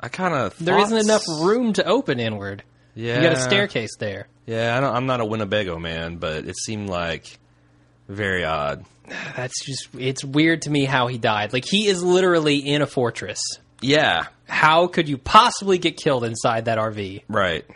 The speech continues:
Speaker 1: Well, I mean, the, unless the door was not locked and the zombies came through, 'cause
Speaker 2: Yeah.
Speaker 1: they can do that. I mean, they know how to work. It seems like they would know how to work doorknobs and things like that.
Speaker 2: Uh, I don't know.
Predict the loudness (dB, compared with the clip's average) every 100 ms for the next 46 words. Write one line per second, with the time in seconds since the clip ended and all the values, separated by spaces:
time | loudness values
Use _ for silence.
0 | 0 2 2 0 -2 -4 -2 0 0 0
1 | -2 -2 0 2 0 -2 -2 0 2 2
2 | -2 -6 -8 -6 -4 -4 -4 -4 -6 -8
3 | -12 -10 -8 -8 -6 -2 2 4 4 0
4 | -4 -4 -4 -4 -4 -4 -6 -8 -8 -6
5 | -4 -4 -6 -8 -12 _ _ _ _ _
6 | _ -12 -10 -6 -4 -2 -2 -2 -2 -4
7 | -6 -8 -6 -6 -6 -8 -10 -12 -10 -10
8 | -10 -6 -2 0 0 0 0 -2 -2 -2
9 | -2 -2 -2 -4 -8